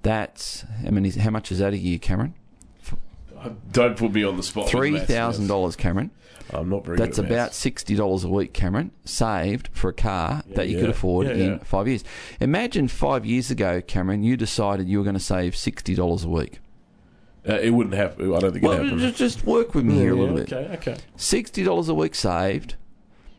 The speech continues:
Speaker 1: every week, and you've just done that for the last five years.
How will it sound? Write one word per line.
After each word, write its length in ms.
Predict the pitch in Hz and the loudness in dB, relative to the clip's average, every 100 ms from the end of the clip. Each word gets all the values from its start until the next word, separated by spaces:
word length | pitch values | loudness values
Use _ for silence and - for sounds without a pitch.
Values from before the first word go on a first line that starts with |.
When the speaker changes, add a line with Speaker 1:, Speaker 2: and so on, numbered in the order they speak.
| - | -6
Speaker 1:
every 280 | - 190 196 | -2 2 2
week, 300 | 110 98 - - _ - _ - | 2 2 0 -10 _ -20 _ 0
and 140 | 110 | 2
you've 100 | 107 | 2
just 200 | 175 170 | 2 0
done 140 | 123 104 | 0 -2
that 140 | 92 | 0
for 100 | - | 2
the 80 | 101 | 2
last 500 | 104 101 101 - - - - - - | 2 0 -2 -6 -12 -18 -20 -20 -20
five 380 | - 117 101 90 | -2 0 0 0
years. 340 | 82 - - | -4 -6 -12